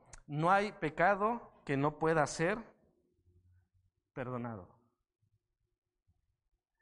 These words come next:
Parecería increíble, pero existen gente, existen personas que, que legítimamente creen que han pecado tanto que no, no pueden ser perdonados.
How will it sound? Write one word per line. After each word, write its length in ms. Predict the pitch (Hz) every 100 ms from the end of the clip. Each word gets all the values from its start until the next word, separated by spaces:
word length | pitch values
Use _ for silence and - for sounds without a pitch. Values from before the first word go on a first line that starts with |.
| _ _ _ _ _ _ -
Parecería 540 | 147 156 160 151 196
increíble, 680 | 214 196 175 196 170 170 208 - _ _ -
pero 640 | 147 139 135 131 - - _ _ _ _ _ _ _
existen 520 | 151 - 208 - 214 170
gente, 640 | - 202 208 156 165 185
existen 380 | 120 202 - 214
personas 840 | 220 147 - 196 208 170 214 - - _ _ _ _ _ _ _ _
que, 320 | - 143 143 -
que 220 | 139 131
legítimamente 1000 | 131 131 208 220 214 190 196 208 208 156
creen 420 | - 196 294 320 - _ _ _ _
que 100 | 175
han 160 | 226 226
pecado 380 | 202 208 214 196
tanto 720 | 208 240 - 247 277 - _
que 100 | 156
no, 200 | 165 185
no 160 | 156 170
pueden 240 | 190 185
ser 240 | 165 180 175
perdonados. 680 | 165 143 131 113 101 -